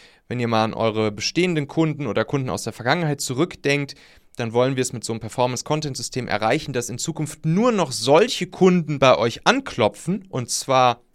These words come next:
schon gerne in der Schlange bei euch vor der Tür stehen,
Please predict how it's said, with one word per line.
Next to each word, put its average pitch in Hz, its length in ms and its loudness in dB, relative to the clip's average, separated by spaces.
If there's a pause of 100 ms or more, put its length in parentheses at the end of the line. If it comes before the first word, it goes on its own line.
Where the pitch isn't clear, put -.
(100)
schon 180 440 0
gerne 143 340 2
in 131 120 -6
der 113 120 -2
Schlange 202 460 -2
bei 123 160 4
euch 120 200 0
vor 123 100 -6
der 107 160 -2
Tür 180 220 0
stehen, 139 320 -2